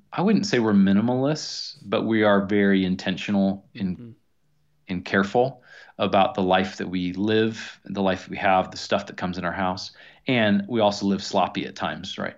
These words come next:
Speaker 1: Um, too. So what we did with the Reboot, um, workshop was we really made it more of an, an experience, a three-day experience where we gave people the opportunity to interact with big ideas.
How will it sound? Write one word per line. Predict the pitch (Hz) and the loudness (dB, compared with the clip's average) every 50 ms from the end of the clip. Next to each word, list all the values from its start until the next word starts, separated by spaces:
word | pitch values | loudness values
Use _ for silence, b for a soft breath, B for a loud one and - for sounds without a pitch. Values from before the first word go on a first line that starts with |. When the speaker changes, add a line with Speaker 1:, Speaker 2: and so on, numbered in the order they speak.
| _ - | _ -8
Speaker 1:
Um, | 101 92 90 90 90 90 92 B B B B B B B B _ | -6 -6 -4 -6 -6 -8 -10 B B B B B B B B _
too. | - - 113 101 98 | -2 2 4 4 4
So | 98 - - 120 110 110 107 104 107 101 | 4 4 6 6 6 6 4 4 2 -2
what | 101 107 113 120 127 123 123 120 - - - _ | -6 -8 -8 -4 0 2 4 4 2 0 -6 _
we | - 117 117 107 | -6 -4 -2 -2
did | 104 95 - - 127 131 127 117 110 101 | -4 -4 -2 0 2 4 4 4 4 2
with | 101 98 101 | 0 0 0
the | - 101 | 0 0
Reboot, | 98 95 104 127 143 143 104 101 98 98 98 98 - - | 2 2 2 2 2 4 4 4 4 4 4 2 -2 -4
um, | 104 104 101 98 98 98 | -4 0 2 2 4 4
workshop | 101 101 101 - - - 101 95 95 - - B B B B B B B B _ - | 4 4 2 0 -2 0 2 2 0 0 -4 B B B B B B B B _ 0
was | 107 107 104 98 104 | 2 2 2 2 2
we | 104 | 0
really | 104 139 185 151 | 2 4 4 4
made | 107 101 101 98 | 4 4 4 2
it | 95 - - | 2 0 -4
more | 104 104 104 101 | -4 -2 -2 0
of | 98 | 0
an, | 98 92 85 - - - _ - | -2 -4 -6 -8 -12 -18 _ -8
an | 98 95 | -6 -6
experience, | 90 - - - - 107 104 101 90 80 - - - | -6 -6 -8 -6 -2 0 2 2 0 0 -4 -6 -8
a | 101 | -8
three-day | 98 - - 110 104 101 101 95 | -8 -6 -2 0 2 4 4 4
experience | 90 - - - - - 101 101 98 92 - - - - | 2 0 -2 -6 -4 0 2 2 2 2 0 -4 -6 -4
where | 104 101 95 92 92 92 - - - _ | 0 2 4 4 4 2 0 -4 -10 _
we | 117 113 104 | -8 -6 -4
gave | 101 113 117 131 135 131 131 | -2 0 2 2 0 0 -2
people | 120 113 110 104 101 | -6 -4 -2 -2 0
the | 98 101 | 2 2
opportunity | 95 87 - 98 98 - 101 101 95 | 2 0 -2 -4 -4 0 2 2 2
to | 98 - - 104 98 95 101 - | 0 0 -2 -2 -2 -2 -2 -4
interact | 127 113 113 104 98 95 98 104 104 - - | -2 0 2 2 4 2 2 0 -2 -4 -8
with | 101 - - - _ | -10 -10 -10 -8 _
big | 104 98 98 | -4 -2 0
ideas. | 95 87 87 85 82 82 95 95 110 143 190 208 196 - B | 0 0 0 -2 -4 -2 0 0 2 2 2 2 0 -2 B